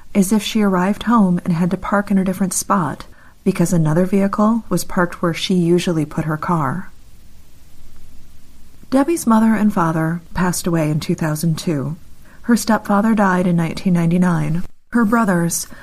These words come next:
Jerry, Joe, and John, have passed away as well. In fact, Jerry preceded her in death. There isn't much information online about Debbie's death and the investigation that followed.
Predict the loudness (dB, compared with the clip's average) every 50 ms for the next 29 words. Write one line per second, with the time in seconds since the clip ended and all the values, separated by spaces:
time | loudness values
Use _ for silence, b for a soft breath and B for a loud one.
0 | B B B B B 0 0 2 2 2 2 0 0 -2 -2 0 0 2 2 2
1 | 0 2 0 0 2 2 2 2 2 2 2 2 0 -2 -2 -6 -6 -4 -2 -2
2 | 0 0 -2 -2 -2 0 0 0 -2 -2 -4 -2 -2 0 0 0 0 -2 -6 -8
3 | -12 B B B B B B B B B B B B 0 2 2 2 0 0 -2
4 | -6 -8 -4 -2 0 0 2 0 0 -2 -2 -4 -4 -2 0 0 0 0 0 0
5 | 0 -2 -2 -2 -2 -4 -4 -2 -2 -4 -4 -6 -8 -12 -16 -20 -20 -20 -20 -20
6 | -20 -20 -20 -20 -20 -20 -20 -20 -20 -20 -20 -20 -20 -20 -20 -20 -20 -20 -20 -20
7 | -20 -20 -20 -20 -20 -20 -20 -20 -20 -20 -20 -20 -20 -20 -20 -20 -20 -14 -4 2
8 | 2 2 4 4 2 2 0 0 0 2 0 0 2 2 2 2 4 4 4 4
9 | 4 4 2 2 0 -2 0 0 0 2 2 2 2 4 4 4 2 2 2 0
10 | -2 -2 -2 -2 0 0 0 -2 -2 -2 -2 -2 -2 -4 -4 -2 0 2 2 0
11 | 0 -2 -2 -4 -4 -6 -4 -2 -2 -4 -2 -2 -2 -2 -4 -4 -4 -4 -2 -2
12 | -2 -2 -4 -4 -6